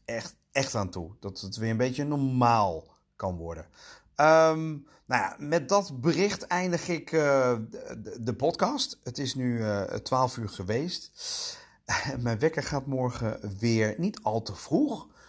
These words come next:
want ik hoef maar een half uurtje te rei-, eh, te, te reizen. Maar, maar toch, ik wil gewoon even lekker mijn nest in. Dus ik wens jullie een prachtige week, ondanks dat het, eh, best wel veel gaat regenen. Volgende week wordt het weer gewoon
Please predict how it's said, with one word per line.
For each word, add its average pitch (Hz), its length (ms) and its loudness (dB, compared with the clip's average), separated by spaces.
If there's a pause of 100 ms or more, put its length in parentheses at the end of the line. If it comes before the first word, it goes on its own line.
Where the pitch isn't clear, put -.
(320)
want 95 160 -12
ik 113 100 -10
hoef 127 120 -12
maar 127 120 -2
een 117 60 0
half 107 180 -2
uurtje 95 220 -8
te 104 100 -6
rei-, 113 240 0
eh, 113 120 -4
te, 107 320 0
te 95 100 -4
reizen. 120 420 0 (320)
Maar, 110 600 4
maar 117 160 0
toch, - 320 -8
ik 110 100 -10
wil 120 100 -4
gewoon 120 200 -4
even 110 220 -4
lekker 104 400 -2 (240)
mijn 107 180 -2
nest 95 260 -2
in. 95 220 -14 (440)
Dus - 320 -2
ik 160 200 -4
wens 170 240 4
jullie 165 260 -4
een 156 340 -4 (560)
prachtige 196 380 0
week, 208 240 6
ondanks 226 340 2
dat 202 180 -4
het, - 100 -14 (220)
eh, - 80 -12 (300)
best 202 240 2
wel 196 240 4
veel 185 220 0
gaat 175 180 -4
regenen. 214 540 0 (240)
Volgende 233 580 2
week 170 360 2 (280)
wordt 139 220 -4
het 113 100 -6
weer 113 160 -2
gewoon 98 360 -2